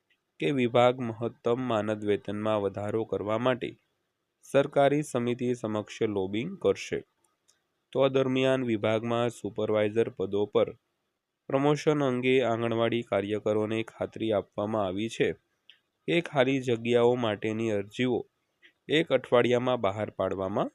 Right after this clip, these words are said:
આવશે બહેનો. તો વિભાગના ડિરેક્ટરના જણાવ્યા મુજબ વિભાગમાં આંગણવાડી કાર્યકર કલ્યાણ ભંડોળની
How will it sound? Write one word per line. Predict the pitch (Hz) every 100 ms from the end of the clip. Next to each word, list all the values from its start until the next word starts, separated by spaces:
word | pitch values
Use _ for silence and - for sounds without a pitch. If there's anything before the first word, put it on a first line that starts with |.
| -
આવશે | 92 98 - 98
બહેનો. | 95 98 95 92 90 - _ _ _ _ _ _ _
તો | -
વિભાગના | 139 117 120 120 127 127
ડિરેક્ટરના | 127 107 110 - 113 110 110
જણાવ્યા | 113 101 98 101 120
મુજબ | 131 139 101 - _ _ _ _ _ _ _
વિભાગમાં | 120 123 139 143 147 147
આંગણવાડી | 135 117 120 120 123
કાર્યકર | 123 104 104 107 104 110 110
કલ્યાણ | - 101 104 110 113
ભંડોળની | 117 107 101 107 120 127